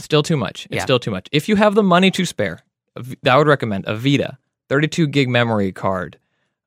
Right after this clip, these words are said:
Speaker 1: Um, th-, this is a diverse type game set. Tearaway, Killzone Mercenary,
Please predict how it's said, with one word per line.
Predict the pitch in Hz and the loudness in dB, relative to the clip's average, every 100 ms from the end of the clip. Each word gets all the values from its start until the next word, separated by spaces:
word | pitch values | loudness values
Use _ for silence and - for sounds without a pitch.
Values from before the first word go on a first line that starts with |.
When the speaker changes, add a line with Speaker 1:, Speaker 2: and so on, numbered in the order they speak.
| _ | _
Speaker 1:
Um, | 117 107 98 85 - - _ _ - | 2 4 2 -2 -10 -16 _ _ -12
th-, | - - | -12 -8
this | 120 123 | -6 -4
is | 123 | -2
a | 110 | 0
diverse | 104 104 113 - | 0 0 -2 0
type | 110 107 _ - | -2 -2 _ -8
game | 117 101 | -4 -4
set. | 98 101 92 _ _ _ | -4 -10 -12 _ _ _
Tearaway, | - 143 156 175 180 190 214 - _ _ _ _ _ _ _ | -2 2 6 6 4 4 0 -6 _ _ _ _ _ _ _
Killzone | - 143 156 170 160 | 0 2 4 4 2
Mercenary, | 135 123 - 110 104 104 101 113 | 2 0 -2 -2 0 0 -2 -6